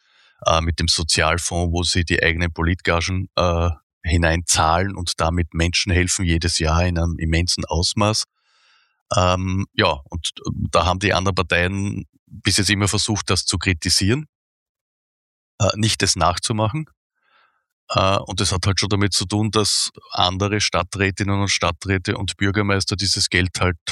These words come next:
dann doch nehmen, diese zwölf bis sechzehntausend Euro, und in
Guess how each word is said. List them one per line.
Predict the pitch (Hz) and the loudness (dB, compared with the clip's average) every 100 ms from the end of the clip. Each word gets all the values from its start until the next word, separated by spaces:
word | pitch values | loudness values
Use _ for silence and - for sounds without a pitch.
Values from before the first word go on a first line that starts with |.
| - - | -8 -4
dann | 87 82 | -2 -2
doch | 90 90 - | -4 -4 0
nehmen, | 95 101 110 127 - _ | 0 2 0 -2 -8 _
diese | 101 95 98 196 - _ _ _ _ _ - | 0 2 0 -2 -6 _ _ _ _ _ -4
zwölf | - 87 90 - | 0 2 0 0
bis | - - | 0 2
sechzehntausend | 90 - 101 95 92 90 | 0 0 -2 0 0 -2
Euro, | 92 92 104 120 - _ _ _ _ _ - | 0 2 2 0 -4 _ _ _ _ _ -8
und | - 95 90 - - - - | -2 0 0 -2 -4 -4 -2
in | 92 87 78 | 0 2 -2